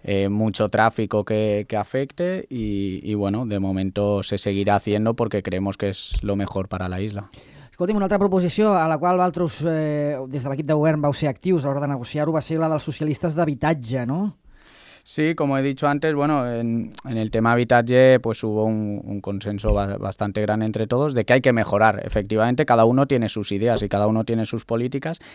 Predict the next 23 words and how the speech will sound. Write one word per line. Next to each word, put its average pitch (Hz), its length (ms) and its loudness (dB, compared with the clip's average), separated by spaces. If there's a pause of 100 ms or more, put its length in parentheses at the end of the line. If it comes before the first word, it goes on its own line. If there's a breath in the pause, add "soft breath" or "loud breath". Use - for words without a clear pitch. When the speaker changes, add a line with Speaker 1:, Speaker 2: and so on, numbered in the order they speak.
(160 loud breath)
Speaker 1:
y 113 120 -2
piensa 113 400 2
que 123 100 0
se 113 140 2
puede 110 280 2
llevar 113 280 4
hacia 110 240 2
adelante 110 380 0
de 117 60 0
una 113 180 0
manera 110 380 4
o 120 60 2
de 104 140 2
otra. 117 220 0 (300 loud breath)
Pero 117 220 4
sí 127 160 0
que 135 80 2
al 127 100 4
menos 131 420 2
el, 107 460 -2
el 104 160 -6
que - 80 -4
estemos 120 480 0